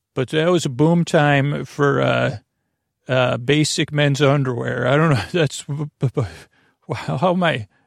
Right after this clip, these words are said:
I'm supposed to be introducing a sleep podcast. So,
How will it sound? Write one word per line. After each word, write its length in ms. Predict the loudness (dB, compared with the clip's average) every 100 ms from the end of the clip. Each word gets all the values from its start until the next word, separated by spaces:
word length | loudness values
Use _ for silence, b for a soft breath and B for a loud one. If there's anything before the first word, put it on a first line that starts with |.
| -12
I'm 60 | -8
supposed 300 | -2 -2 -2
to 40 |
be 160 | -2 -2
introducing 540 | -2 -4 -4 -2 -6
a 40 |
sleep 420 | -6 -6 -4 -4 -4
podcast. 920 | -6 -6 -6 -6 -4 -4 -6 -8 -14 _ _ _ _ _ _ _ _ _ _
So, 880 | -14 -6 -2 0 0 -2 -2 -4